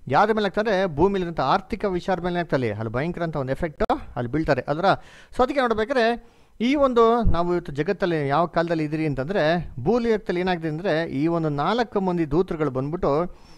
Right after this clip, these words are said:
ಈ ಒಂದು ಏನ್ ಮಾಡಿದ್ದಾರೆ ಅಂತಂದ್ರೆ, ಆ ನಾಲ್ಕು ಇನ್ಫ್ಲೂಯೆನ್ಸು ಸಂಪೂರ್ಣವಾಗಿ ಭೂಮಿಯಲ್ಲಿ ಬೀಳದ ರೀತಿಯಲ್ಲಿ ಏನ್ ಮಾಡಿದ್ದಾರೆ ಅಂದ್ರೆ ಅಲ್ಲಿ ಹಿಡಿದಿಟ್ಟಿದ್ದಾರೆ. ಅದರ, ಅದಕ್ಕೆ ಏನಕ್ಕೆ ಅಂತಂದ್ರೆ, ಇನ್ನ ದೇವ್ರ ಮಕ್ಳ ಒಂದು ಮುದ್ರೆನ ಏನ್ ಹಾಕಿಲ್ಲ,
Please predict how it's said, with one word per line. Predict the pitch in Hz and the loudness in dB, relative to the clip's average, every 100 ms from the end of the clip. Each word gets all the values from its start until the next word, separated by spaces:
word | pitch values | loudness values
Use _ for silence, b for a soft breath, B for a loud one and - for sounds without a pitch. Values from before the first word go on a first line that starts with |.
| b 139 | b -4
ಈ | 233 269 | 0 2
ಒಂದು | 240 240 226 165 214 240 b b - | 2 4 4 6 4 0 b b -2
ಏನ್ | 196 226 | 2 2
ಮಾಡಿದ್ದಾರೆ | 202 175 | 4 2
ಅಂತಂದ್ರೆ, | 165 190 202 160 175 185 - | 0 -2 0 2 0 -2 -4
ಆ | 135 147 | -2 0
ನಾಲ್ಕು | 139 175 240 - | 0 0 -2 -2
ಇನ್ಫ್ಲೂಯೆನ್ಸು | 165 190 214 208 185 170 190 | -2 -2 0 0 0 -2 -2
ಸಂಪೂರ್ಣವಾಗಿ | - 190 208 269 294 269 233 | 0 0 2 2 4 4 4
ಭೂಮಿಯಲ್ಲಿ | 202 175 214 214 | 4 4 2 2
ಬೀಳದ | 160 180 196 | 2 2 2
ರೀತಿಯಲ್ಲಿ | 180 185 175 | 0 0 0
ಏನ್ | 175 | 0
ಮಾಡಿದ್ದಾರೆ | 151 135 | 0 -2
ಅಂದ್ರೆ | 165 | -2
ಅಲ್ಲಿ | 170 131 | -4 -2
ಹಿಡಿದಿಟ್ಟಿದ್ದಾರೆ. | 143 156 151 135 117 - - - - | -2 -2 -2 -2 -2 -4 -18 -20 -6
ಅದರ, | 147 | 0
ಅದಕ್ಕೆ | 160 180 240 180 | 0 2 2 2
ಏನಕ್ಕೆ | 220 247 226 | 2 2 0
ಅಂತಂದ್ರೆ, | - 123 131 240 | 0 -2 0 -2
ಇನ್ನ | 247 151 160 180 | 0 -2 0 0
ದೇವ್ರ | 151 165 190 | 0 0 0
ಮಕ್ಳ | 170 160 170 | 0 -2 -2
ಒಂದು | 160 160 151 | 0 0 0
ಮುದ್ರೆನ | 143 147 180 170 | -2 0 0 0
ಏನ್ | 175 | -2
ಹಾಕಿಲ್ಲ, | 180 180 151 | -2 2 2